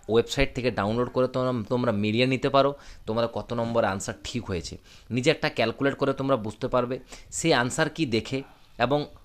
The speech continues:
কোশ্চেন দেখে একটা অনুমান করে একটা কাট অফ নির্ধারিত করা হয়। সিনিয়ররা, যারা ইউটিউবাররা বা যারা <clears throat> উঁচু লেভেলের অফিসার আছেন, তারা এই আন্দাজ করে একটা কাট অফ অনুমান করেন। দু নম্বর সেফ স্কোর। দেখো, সেফ স্কোর হচ্ছে তুমি এমন একটা স্কোর তুমি পরীক্ষাতে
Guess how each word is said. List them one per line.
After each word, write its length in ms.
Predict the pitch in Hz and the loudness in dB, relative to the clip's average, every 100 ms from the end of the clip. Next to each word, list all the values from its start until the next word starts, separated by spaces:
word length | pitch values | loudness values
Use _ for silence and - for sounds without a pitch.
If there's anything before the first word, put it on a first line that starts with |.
| - - | -6 2
কোশ্চেন 520 | 143 - - 165 147 | 2 2 -2 -2 0
দেখে 240 | 120 - | -2 0
একটা 200 | 139 - | -4 -4
অনুমান 480 | 104 117 131 156 165 | -2 0 2 2 2
করে 160 | 143 135 | 0 0
একটা 160 | 131 | -2
কাট 280 | - 104 110 | 0 0 0
অফ 100 | 123 110 | -4 0
নির্ধারিত 480 | 110 104 135 131 | -2 0 -2 0
করা 260 | 135 131 131 | 0 2 0
হয়। 180 | 131 135 - - - - | -2 -6 -14 -20 -18 -14
সিনিয়ররা, 540 | - 131 131 131 123 127 | -4 -2 0 0 0 2
যারা 180 | 117 113 | 2 2
ইউটিউবাররা 540 | 107 123 123 123 127 | 0 0 2 2 4
বা 140 | 117 | 2
যারা 320 | 110 117 117 - | 2 2 0 -2
<clears throat> 840 | - - - - - - - - 123 | -6 -8 -18 -20 -20 -20 -18 -8 -6
উঁচু 220 | 123 156 | 0 4
লেভেলের 320 | 135 127 131 - | 6 6 0 0
অফিসার 380 | 107 127 139 | -4 -2 0
আছেন, 220 | 131 135 123 | 0 -4 -4
তারা 220 | 120 123 | -2 -2
এই 140 | - 117 | -2 -4
আন্দাজ 360 | 110 120 143 | -4 -4 -6
করে 140 | - 151 | -4 -4
একটা 120 | 156 | -2
কাট 240 | 143 113 | -4 -4
অফ 80 | 143 - | -6 -6
অনুমান 320 | 120 135 131 | -2 2 2
করেন। 240 | 120 82 82 - - - - - | 0 -6 -8 -12 -16 -16 -14 -4
দু 80 | 170 | 2
নম্বর 200 | 202 202 | 4 2
সেফ 360 | - 180 180 | 0 2 0
স্কোর। 340 | 185 - 104 90 | 0 -6 -4 0
দেখো, 280 | 131 - - - - - | -2 -2 -8 -14 -20 -14
সেফ 440 | - - 185 208 | -8 4 6 6
স্কোর 260 | 214 - 214 | 4 4 6
হচ্ছে 480 | 208 208 214 214 208 - - | 6 2 2 2 0 -10 -6
তুমি 400 | 156 170 185 185 - - - - 123 | -2 0 0 -2 -10 -20 -20 -10 -2
এমন 240 | 139 202 | 2 2
একটা 260 | 202 208 196 | 2 -2 -4
স্কোর 340 | - 147 175 | -4 0 0
তুমি 220 | 175 180 | 0 -6
পরীক্ষাতে 440 | - 156 151 156 | -2 -4 -4 -8